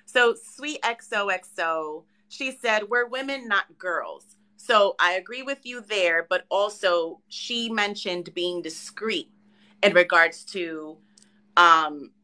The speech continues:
you know, sharing who she's been with. Like, when you're single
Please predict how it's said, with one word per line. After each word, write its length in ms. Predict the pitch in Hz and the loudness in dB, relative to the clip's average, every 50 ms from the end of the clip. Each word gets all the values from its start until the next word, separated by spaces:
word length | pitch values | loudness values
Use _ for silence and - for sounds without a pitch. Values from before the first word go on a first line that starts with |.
| _ _ | _ _
you 160 | 233 269 247 | -6 -4 -2
know, 160 | 208 180 175 | 0 0 -2
sharing 580 | 175 - - - 233 214 208 202 196 196 196 202 | -2 -6 -8 -6 -4 -2 -2 -2 -2 -4 -8 -10
who 160 | 190 220 220 | -10 -10 -12
she's 380 | 202 - - 208 190 180 - - | -12 -12 -12 -14 -14 -16 -8 -2
been 320 | - 220 226 233 214 165 | 2 2 2 2 0 -4
with. 240 | 131 101 - - - _ _ - - - | -4 -6 -8 -10 -14 _ _ -20 -18 -4
Like, 500 | 190 190 190 175 170 165 160 160 - _ _ _ _ _ _ _ _ _ _ _ _ _ _ _ _ _ | 4 8 8 8 8 8 4 2 0 _ _ _ _ _ _ _ _ _ _ _ _ _ _ _ _ _
when 340 | 175 170 233 285 339 349 330 | -2 2 4 4 4 4 2
you're 160 | 370 - - | 2 2 0
single 600 | 440 - - - 233 233 233 220 226 226 233 - | 0 -4 -6 -4 -4 -2 -2 -2 -4 -4 -2 0